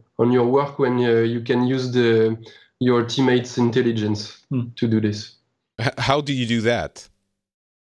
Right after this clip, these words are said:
Speaker 1: You just, uh, ask, ask them, uh, what, what they think, and, uh,
Speaker 3: I
Speaker 1: you, you
Speaker 3: see.
Speaker 1: keep what you wanted to keep, and, uh, and, uh, it's, if it's interesting, it's, it, uh, helps you to decide.
Speaker 2: Yeah, I, actually, the, the, the process is something like, uh,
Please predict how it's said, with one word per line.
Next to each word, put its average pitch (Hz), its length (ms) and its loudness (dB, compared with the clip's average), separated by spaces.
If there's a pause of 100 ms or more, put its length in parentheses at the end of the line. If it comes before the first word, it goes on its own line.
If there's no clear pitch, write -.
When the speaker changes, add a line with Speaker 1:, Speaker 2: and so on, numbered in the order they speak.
(420)
Speaker 1:
You 123 120 2
just, 120 340 0
uh, 113 400 2
ask, 117 240 -4
ask 120 300 -4
them, 123 220 2
uh, 113 200 2
what, 113 300 0
what 117 220 0
they 113 120 0
think, 165 400 0 (400)
and, 117 220 2
uh, 113 420 2
Speaker 3:
I 110 40 2
Speaker 1:
you, 117 120 2
you 117 180 2
Speaker 3:
see. 120 100 -8
Speaker 1:
keep 143 200 -2
what 117 220 -2
you 127 100 -10
wanted 123 400 0
to 123 140 -2
keep, 147 260 0
and, 120 220 2
uh, 113 420 2 (520)
and, 110 220 2
uh, 110 60 4
it's, 113 260 2
if 120 200 -4
it's 123 180 -2
interesting, 123 560 0
it's, 127 260 -2
it, 127 280 -4
uh, 113 180 4
helps 123 300 -2
you 135 80 0
to 120 120 -4
decide. 117 560 0 (320)
Speaker 2:
Yeah, 143 260 -2 (340)
I, 147 60 2 (180)
actually, 170 320 2 (100)
the, 135 100 -4
the, 135 200 -2
the 135 180 0
process 160 460 0
is 156 140 -6
something 151 500 0
like, 127 400 2
uh, 120 260 2